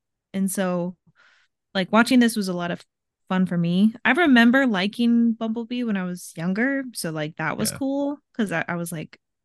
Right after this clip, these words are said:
Speaker 1: "Oh, yeah, Bumblebee's still cool." Um, but, yeah, I, I think that Anthony Ramos's performance was really good, especially because he's, like,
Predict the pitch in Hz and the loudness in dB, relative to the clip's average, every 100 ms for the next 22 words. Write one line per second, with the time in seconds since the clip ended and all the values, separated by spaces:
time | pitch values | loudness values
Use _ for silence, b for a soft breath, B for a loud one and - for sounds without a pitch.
0 | _ - 285 294 311 202 208 254 214 196 | _ -8 -4 -2 0 0 -2 -4 -4 -4
1 | 214 226 226 285 226 175 - b b b | -4 -4 -4 -2 -2 -4 -10 b b b
2 | b - 196 196 180 185 - _ _ _ | b 0 2 2 0 -4 -8 _ _ _
3 | _ _ _ _ _ - 240 - 277 185 | _ _ _ _ _ -2 -2 2 2 2
4 | - 202 - 233 277 247 240 202 202 220 | 0 -2 0 0 0 2 2 2 2 2
5 | 240 214 170 190 214 - 214 220 - 208 | 2 -2 -4 -4 -6 -8 -12 -12 -2 0
6 | 208 214 196 196 196 196 190 190 196 165 | 2 0 -6 -6 -4 -4 -2 0 0 -2
7 | - - 220 320 294 226 - 202 180 185 | -8 -6 -4 -2 -2 -2 -2 -4 -4 -8
8 | - 190 175 - 185 165 | -6 -6 -6 -6 -6 -8